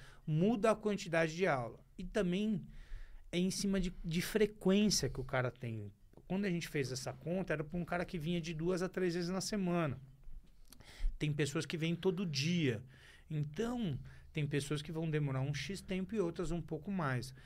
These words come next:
Mas eu acho que, em média, aí, numa academia que você tiver uma frequência de três anos, eu acho que em seis anos,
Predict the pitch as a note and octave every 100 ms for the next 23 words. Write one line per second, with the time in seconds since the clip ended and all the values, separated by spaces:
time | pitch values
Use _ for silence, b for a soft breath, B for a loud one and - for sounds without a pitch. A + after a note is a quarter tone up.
0 | b b D#3 E3 G3+ G3+ - A#3 A#3 F3
1 | D3 F#3 F#3+ C#3 C3 B2+ E3+ F#3+ - b
2 | b b - C#3+ D3+ D3 D3+ C#3+ C#3+ C#3
3 | C#3 C3+ C3 C#3 C3 C#3+ D3+ D3+ D3 -
4 | D3 D3+ C#3+ C#3+ B2+ B2 - D3+ C#3+ A2+
5 | B2 F3+ F#3+ D3+ E3 F#3+ - G#3 G3+ -
6 | G#3+ A#3 G#3 C3 D3 D#3+ F3+ F#3 -